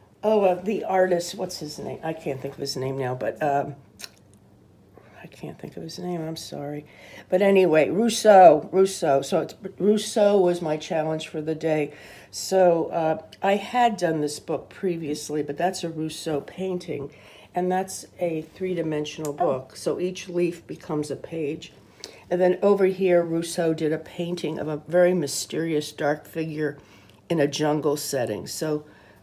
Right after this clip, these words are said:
Speaker 1: um, this is all collage. These are all just leaves that I
Speaker 2: And this
Speaker 1: cut
Speaker 2: is
Speaker 1: out.
Speaker 2: during covid, you put this together.
Speaker 1: Yeah.
Speaker 2: Was that in one day that you put that
Speaker 1: Yeah,
Speaker 2: together?
Speaker 1: I would do one a day.
Speaker 2: Wow.
Speaker 1: You know, and I just folk-, that's
Speaker 2: That's
Speaker 1: another
Speaker 2: beautiful,
Speaker 1: puzzle.
Speaker 2: too.
Speaker 1: That's another
Speaker 2: That's
Speaker 1: pu-
Speaker 2: really beautiful.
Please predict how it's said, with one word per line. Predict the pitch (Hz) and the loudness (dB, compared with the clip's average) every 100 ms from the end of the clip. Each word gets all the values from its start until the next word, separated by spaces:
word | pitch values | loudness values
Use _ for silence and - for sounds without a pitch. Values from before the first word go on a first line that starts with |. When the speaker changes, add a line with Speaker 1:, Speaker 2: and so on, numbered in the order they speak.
| - | -10
Speaker 1:
um, | 147 139 - - - - | -6 -4 -6 -10 -16 -4
this | 196 202 | -2 0
is | 175 156 | 0 2
all | 143 151 | 0 0
collage. | - 156 151 147 127 127 131 | -4 0 2 2 0 -4 -6
These | 139 147 | -6 -4
are | 147 | -4
all | 131 127 | -4 -6
just | 143 139 139 151 | -6 -8 -8 -4
leaves | 151 156 147 147 - | 0 0 0 -4 -8
that | 131 | -6
I | 131 131 147 - _ - | -4 -6 -8 -12 _ -6
Speaker 2:
And | 226 | 0
this | 262 | 2
Speaker 1:
cut | - | 2
Speaker 2:
is | 202 | 0
Speaker 1:
out. | 262 | 2
Speaker 2:
during | 233 214 | 2 0
covid, | 208 247 285 208 | -2 -4 -4 -6
you | 165 | -8
put | 165 180 | -8 -8
this | 175 | -8
together. | - 180 180 185 | -8 -4 0 2
Speaker 1:
Yeah. | 170 143 | 4 4
Speaker 2:
Was | 208 | 4
that | 262 | 4
in | 269 196 | 4 4
one | 202 214 196 | 4 2 2
day | 175 180 269 | 2 2 -2
that | 277 | -4
you | 214 | -6
put | - 294 | -8 -6
that | 294 294 | -6 -2
Speaker 1:
Yeah, | 294 277 185 | 2 6 6
Speaker 2:
together? | - | 4
Speaker 1:
I | 214 | 2
would | 208 208 | 2 2
do | 214 | -2
one | 202 196 214 | 0 0 2
a | 233 | 0
day. | 180 175 143 123 131 | 0 0 0 -4 -10
Speaker 2:
Wow. | - - - 160 - _ | -10 -10 -10 -14 -18 _
Speaker 1:
You | 185 165 | -6 -6
know, | 135 - | -6 -4
and | 175 185 | -2 0
I | 190 | 0
just | 185 196 - - | -2 -6 -8 -4
folk-, | 180 190 175 | -4 -2 -4
that's | 165 | 0
Speaker 2:
That's | 190 165 | 0 0
Speaker 1:
another | 160 170 | 0 2
Speaker 2:
beautiful, | 170 - 165 | 2 2 2
Speaker 1:
puzzle. | 160 165 160 170 | 2 0 0 -2
Speaker 2:
too. | 151 | -4
Speaker 1:
That's | 180 180 | -8 -8
another | 180 160 165 | -6 -4 -4
Speaker 2:
That's | 160 - | -6 -8
Speaker 1:
pu- | - | -10
Speaker 2:
really | 123 190 135 | -8 -8 -10
beautiful. | - - - - | -14 -18 -18 -18